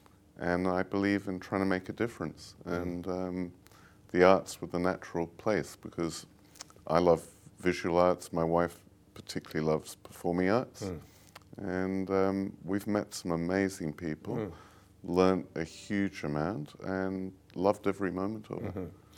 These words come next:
Speaker 2: But did you have something, you know, in your childhood that, that was a spark for you, um, gravitating to visual art? Or?
Speaker 1: There, there was no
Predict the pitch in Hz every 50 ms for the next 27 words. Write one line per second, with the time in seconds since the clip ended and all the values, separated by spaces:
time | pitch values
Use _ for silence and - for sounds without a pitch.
0 | - - - - - - - 147 139 - 135 127 135 127 120 151 143 - - -
1 | 107 98 95 101 95 90 85 76 78 - - 107 90 78 82 90 92 85 80 82
2 | 78 76 - - 92 92 90 87 87 82 78 - 76 73 73 76 - - - -
3 | - - - - 90 80 - - - - - 87 85 - - - - - 82 -
4 | - - - - 92 85 76 69 - - - - 85 82 82 85 85 85 82 80
5 | 76 76 - - - - - - - - - - 85 85 85 82 82 80 78 80
6 | 80 - - 90 90 87 87 - - 80 78 78 78 76 - 78 73 87 85 -
7 | 92 85 85 85 92 120 143 147 - 87 78 73 87 110 104 - - 123 123 120
8 | 123 117 120 127 120 120 123 127 131 131 131 113 -